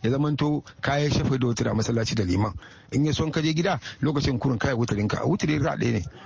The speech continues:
Ko kuma in kai wutari ba za ka ƙara na wutari ba kuma ba wutari biyu a dare ɗaya. Sai ka sake yin wani shafa ko da raka'a biyu ko raka'a hudu, ka yi sallaman ka, kaga shi kenan. Ka raya dare kuma cikin gidanka. Amma a na masallacin ka yi shafa da wutarin.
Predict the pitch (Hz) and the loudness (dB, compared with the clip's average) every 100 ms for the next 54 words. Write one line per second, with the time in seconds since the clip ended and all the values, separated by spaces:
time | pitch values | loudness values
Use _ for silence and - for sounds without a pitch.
0 | - - 143 156 151 165 175 143 123 143 | -6 -2 2 0 2 0 2 2 2 0
1 | 139 131 131 117 127 123 107 101 113 110 | 0 0 0 2 2 2 2 2 2 2
2 | 139 123 127 127 113 107 123 - 110 101 | 2 2 0 2 2 4 2 2 -2 0
3 | 104 101 104 104 - - - 175 135 123 | 0 0 0 -2 -6 -12 -2 -2 0 0
4 | 143 139 123 127 131 135 120 - 147 117 | 0 0 2 2 2 2 0 0 0 0
5 | 123 135 113 147 202 - - 139 143 123 | 0 -2 0 0 0 -4 -2 -2 0 0
6 | 95 - 147 - - - 113 113 127 123 | 0 0 -2 -6 -20 -4 -2 0 0 0
7 | 101 - 113 139 131 175 - 135 - - | 0 0 0 0 0 0 0 -2 -6 -18
8 | - - - 127 143 127 113 113 123 107 | -20 -12 -4 0 0 0 0 0 0 0
9 | 104 101 101 104 - - - - - - | 0 0 0 -2 -4 -10 -20 -20 -12 -4
10 | 117 135 120 123 139 147 143 143 156 135 | 0 2 2 2 2 2 2 2 0 0
11 | 120 - 143 127 117 110 107 | 0 0 2 2 0 0 -2